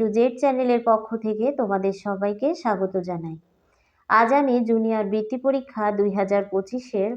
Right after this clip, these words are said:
বাংলাদেশ বিশ্ব পরিচয়ের অষ্টম অধ্যায় অর্থাৎ বাংলাদেশের বিভিন্ন নৃগোষ্ঠী নিয়ে আলোচনা করব। তার আগেই তোমাদের একটা কথা বলে রাখি, বাংলাদেশ বিশ্ব পরিচয় সাধারণ বিজ্ঞান পরীক্ষা তোমার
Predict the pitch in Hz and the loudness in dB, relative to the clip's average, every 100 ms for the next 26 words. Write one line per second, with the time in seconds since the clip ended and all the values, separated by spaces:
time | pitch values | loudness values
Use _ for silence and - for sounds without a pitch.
0 | 202 190 196 196 226 240 247 202 208 - | 0 4 6 4 0 -2 -4 -2 -4 -4
1 | 214 208 190 190 190 190 262 320 _ _ | -8 -4 -2 -2 0 0 0 -4 _ _
2 | _ - 202 214 214 - 247 214 175 170 | _ 0 4 4 2 -4 0 0 0 -2
3 | 170 160 - - 180 180 196 185 190 185 | -6 -6 -10 -12 -10 -4 -4 2 2 4
4 | 196 226 277 - 226 208 196 196 226 226 | 2 2 0 0 0 0 -2 -2 -2 -2
5 | 202 202 196 214 214 - 254 214 214 285 | -2 -2 -2 -2 -4 -6 -2 -2 0 -2
6 | 294 196 185 185 175 175 170 160 160 - | 0 0 0 -4 -8 -8 -8 -10 -12 -20
7 | _ _ _ _ _ _ _ 220 220 - | _ _ _ _ _ _ _ 4 4 4
8 | 208 214 269 262 254 247 220 202 - 202 | 2 2 0 0 0 2 4 2 2 -4
9 | - 220 220 208 220 226 226 220 202 185 | -2 -2 0 -2 -2 -2 2 2 0 -2
10 | - 196 330 - _ - 190 196 202 226 | -2 -4 -4 -10 _ 0 4 4 4 0
11 | 240 233 247 240 269 262 269 254 226 220 | 0 -2 -4 -4 -6 -2 -4 -2 0 0
12 | 247 - 202 196 214 226 226 214 220 208 | -2 0 2 4 2 0 -2 -2 -4 -2
13 | 208 214 214 190 220 233 185 | -2 -2 -4 -6 -6 -4 -4